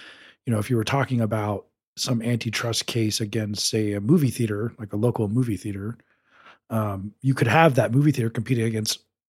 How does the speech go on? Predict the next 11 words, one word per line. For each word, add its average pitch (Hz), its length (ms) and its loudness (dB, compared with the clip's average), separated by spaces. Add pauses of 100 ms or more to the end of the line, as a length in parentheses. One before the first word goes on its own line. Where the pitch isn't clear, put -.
(340)
other 139 260 4
movie 131 320 4
theaters, 104 460 -4 (100)
or 208 300 6
it's - 180 0
competing 135 400 0
against 120 400 -2
going 127 280 0
to 113 80 -4
the 110 100 -4
park 120 420 -4